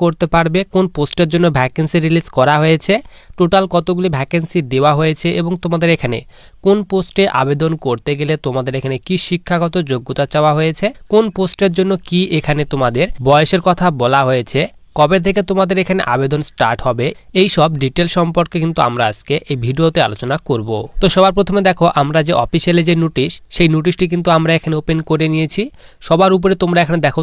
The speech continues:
তোমাদের কিন্তু এখানে বলা হয়েছে Government of India Ministry of Home Affairs Directorate General Border Security Force। তো এখানে বিএসএফ এর তরফ থেকে কিন্তু ভ্যাকেন্সিটি রিলিজ করা হয়েছে। এরপর তোমাদের এখানে নিচেই এখানে বলা হয়েছে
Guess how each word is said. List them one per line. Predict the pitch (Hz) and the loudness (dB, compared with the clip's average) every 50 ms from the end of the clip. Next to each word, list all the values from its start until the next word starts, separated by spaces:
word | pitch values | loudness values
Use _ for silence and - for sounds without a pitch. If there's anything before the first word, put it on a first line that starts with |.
| 156 - | -2 -2
তোমাদের | 151 156 151 156 | -2 0 0 -2
কিন্তু | 151 156 160 156 | -2 -2 -2 -2
এখানে | 151 156 151 135 | -2 0 0 2
বলা | 127 123 123 117 | 2 2 2 2
হয়েছে | 113 - 135 120 120 | 0 -2 -4 -2 0
Government | 139 147 160 175 185 196 202 190 - - 165 | 2 2 4 4 2 2 0 0 0 0 0
of | 165 - - 165 | 0 2 -2 -2
India | 139 135 135 156 147 139 127 | -2 0 2 0 2 2 0
Ministry | 139 160 175 - - - 196 196 - - - | -2 -2 -4 -4 -4 -4 -4 -2 0 2 2
of | 147 147 - - - | 2 2 0 -8 -6
Home | - 151 160 185 - - 127 | -2 -2 -2 -2 -2 -4 -2
Affairs | - - - 127 117 113 139 - - - - - 135 120 139 | 2 2 2 4 4 0 0 -2 -6 -14 -10 -8 -4 -2 0
Directorate | 135 131 139 170 185 180 - 202 190 165 147 | 0 2 2 0 0 0 0 0 0 2 2
General | 175 180 180 180 151 120 143 - 156 135 120 | 2 4 4 4 2 2 0 -2 -4 -2 2
Border | 135 135 135 143 147 143 - | 4 4 6 4 2 2 0
Security | - 135 113 120 117 117 151 175 - - | -4 -4 -2 -2 -2 -2 -4 -6 -4 -2
Force। | - 117 - - - - - - | -2 -2 -2 -2 -8 -14 -10 -4
তো | - 131 123 123 | -2 0 0 0
এখানে | - 139 131 127 160 226 - - - - - - 127 120 | 0 0 0 0 -2 -2 -4 -14 -20 -20 -14 -10 -6 -2
বিএসএফ | 135 143 175 185 269 - 185 190 | 2 4 4 4 4 0 -2 -2
এর | 175 - | 0 2
তরফ | 180 175 170 - | 2 0 0 0
থেকে | - 170 160 156 | 0 -2 0 0
কিন্তু | 156 156 170 139 135 | 0 0 2 2 2
ভ্যাকেন্সিটি | 135 131 - 160 156 143 - 156 - 156 139 127 | 0 2 0 -2 -2 -2 -2 -2 -2 -2 0 0
রিলিজ | 120 113 113 143 165 - - - - | 0 0 0 -2 -2 -4 -8 -4 0
করা | - 175 147 113 110 | 0 2 2 2 2
হয়েছে। | 113 110 107 104 - - 113 107 113 - - - - - - _ - - 175 | 0 0 -2 -2 -2 -4 -4 -4 -6 -10 -16 -20 -20 -20 -20 _ 0 2 2
এরপর | 180 175 208 208 185 - | 4 4 4 2 2 2
তোমাদের | 185 190 185 190 190 175 | 2 2 4 4 2 2
এখানে | - 175 156 170 160 151 147 | 2 2 2 4 2 2 0
নিচেই | 151 139 - 175 175 170 | 0 2 2 4 4 4
এখানে | 160 - 165 165 160 139 | 4 2 2 2 2 4
বলা | 135 131 127 120 113 | 4 4 4 2 2
হয়েছে | 113 113 110 - 135 | 0 0 0 0 0